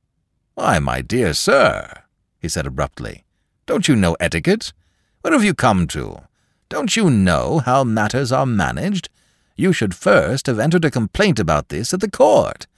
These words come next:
It would have gone to the head of the department,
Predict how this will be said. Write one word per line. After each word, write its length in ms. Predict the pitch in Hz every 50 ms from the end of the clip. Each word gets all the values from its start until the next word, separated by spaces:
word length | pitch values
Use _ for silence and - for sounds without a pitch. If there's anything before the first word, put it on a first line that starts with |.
| _ _ _ _ _ _ _ _
It 80 | - 76
would 120 | 90 92
have 180 | 92 90 78 71
gone 300 | - 107 101 92 101 123
to 100 | - 113
the 100 | 90 87
head 220 | 82 - 110 110
of 120 | 139 143 131
the 80 | 151
department, 680 | 151 160 151 180 202 226 202 - - 85 65 - - -